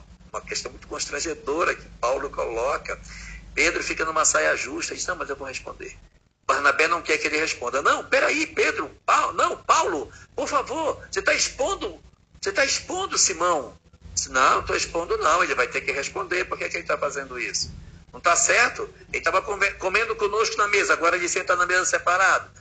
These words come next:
só porque os dois chegaram." Eu quero que o Pedro fale, ele aceita ou não aceita quem não é circuncidado? E fica um, um climão dentro da igreja, e Pedro então se levanta e diz: "Não, eu preciso falar.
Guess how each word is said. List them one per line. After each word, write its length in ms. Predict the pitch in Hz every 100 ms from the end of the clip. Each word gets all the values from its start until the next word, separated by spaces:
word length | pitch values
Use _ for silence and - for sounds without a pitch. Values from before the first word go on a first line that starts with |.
| -
só 120 | 180
porque 280 | 180 143 -
os 120 | 170
dois 180 | 180 165
chegaram." 560 | - 151 175 165 117 98 _ - _
Eu 140 | 139
quero 320 | 139 185 196 196
que 100 | 196
o 60 | 190
Pedro 320 | 190 196 240
fale, 420 | 196 175 156 139 143
ele 220 | 151 165
aceita 560 | 165 151 - 208 247 269
ou 40 |
não 100 | 277
aceita 440 | 254 - 196 - 151
quem 160 | 151
não 80 | 147
é 100 | 139
circuncidado? 760 | 127 131 _ - - 107 92 - _ _ _
E 80 | 147
fica 280 | - 202 277
um, 180 | 233 226 - _ _ 180
um 120 | 175 _
climão 600 | - 302 302 165 180 226
dentro 240 | 196 175 170
da 100 | 135
igreja, 640 | 123 - 107 123 165 180 _ _ _ _ _ _ _ -
e 80 |
Pedro 460 | 101 - 104 104 139
então 280 | 156 104 104
se 120 | -
levanta 420 | 139 104 104 107
e 40 | 101
diz: 260 | 90 82
"Não, 140 | - 123
eu 80 | 123
preciso 360 | - - 90 -
falar. 320 | 78 -